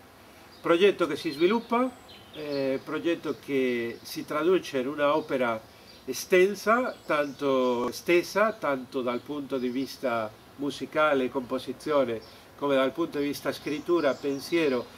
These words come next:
e anche azioni, progetti, incontri, interventi, eh, pedagogia di combattimento, eh, che, eh, quaglia in una serie di opere,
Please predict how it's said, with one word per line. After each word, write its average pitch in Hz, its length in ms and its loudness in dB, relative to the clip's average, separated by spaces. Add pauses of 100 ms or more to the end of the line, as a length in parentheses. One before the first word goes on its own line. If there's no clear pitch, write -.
(140)
e 156 100 0
anche 185 280 2
azioni, 147 680 0
progetti, 139 760 -2
incontri, 135 640 -4
interventi, 135 880 0 (440)
eh, 120 840 -2
pedagogia 147 1200 4 (100)
di 175 120 -4
combattimento, 160 920 0 (600)
eh, 123 840 2 (920)
che, 233 440 0
eh, 156 520 -2 (480)
quaglia 214 640 6
in 175 140 2
una 196 180 6
serie 170 260 0
di 156 80 0
opere, 170 420 2